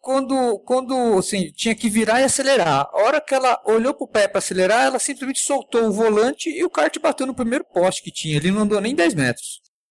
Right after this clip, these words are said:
Então, a, a, a, a segurança, ela deve, obviamente, sair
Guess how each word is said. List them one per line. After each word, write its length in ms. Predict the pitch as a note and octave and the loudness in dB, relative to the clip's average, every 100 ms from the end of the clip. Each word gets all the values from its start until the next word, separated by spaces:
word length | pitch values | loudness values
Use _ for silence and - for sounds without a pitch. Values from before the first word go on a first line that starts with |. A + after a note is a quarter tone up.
| _ | _
Então, 380 | G3 - B3+ D#4 | -10 -2 0 2
a, 100 | F#3+ | 2
a, 320 | G3 F3+ E3+ E3 | 2 2 2 0
a, 480 | - D#3+ D3+ C3+ D#3+ | 0 0 0 -2 -2
a 40 | |
segurança, 960 | D3+ A#3 B3 G3 D#3+ A#3+ C#4 - C3+ - | -4 -6 -2 0 2 2 0 0 -2 -2
ela 260 | D#3+ F#3+ G3 | -2 0 0
deve, 420 | F3+ E3+ F3 - | 0 -2 -4 -8
obviamente, 640 | - C#3 C#3+ F3+ E3+ G3+ - | -2 -2 -2 -4 -4 -4 -6
sair 460 | - D3 F3 C4+ | -2 -2 0 -2